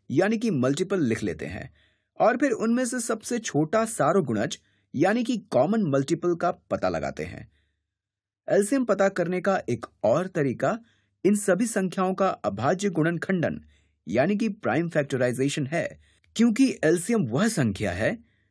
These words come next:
जिसमें इन संख्याओं के अभाज्य गुणनखंडन के सभी अवयव यानी कि एलिमेंट्स होते हैं।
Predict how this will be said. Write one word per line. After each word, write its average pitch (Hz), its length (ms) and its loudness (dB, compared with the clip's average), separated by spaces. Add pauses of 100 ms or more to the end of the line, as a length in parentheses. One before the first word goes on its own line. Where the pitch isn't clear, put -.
(160)
जिसमें 220 320 4
इन 190 260 0
संख्याओं 202 560 2
के 240 180 2
अभाज्य 165 580 0
गुणनखंडन 156 680 2
के 110 240 -2 (480)
सभी 220 340 4 (120)
अवयव 123 420 2 (420)
यानी 156 300 2
कि 226 220 0 (100)
एलिमेंट्स 190 440 2
होते 131 280 2
हैं। - 180 -10